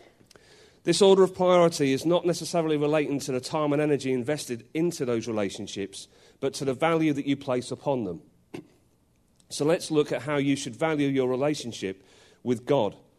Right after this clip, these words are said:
and what the benefits are of making God number one in your life. Deuteronomy six, verse five says this,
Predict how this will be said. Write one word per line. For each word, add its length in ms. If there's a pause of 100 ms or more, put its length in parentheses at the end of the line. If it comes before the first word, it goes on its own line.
(420)
and 120
what 120
the 40
benefits 460
are 180
of 120
making 340
God 300
number 280
one 420 (380)
in 120
your 140
life. 440 (800)
Deuteronomy 580
six, 640 (100)
verse 300
five 400
says 300
this, 400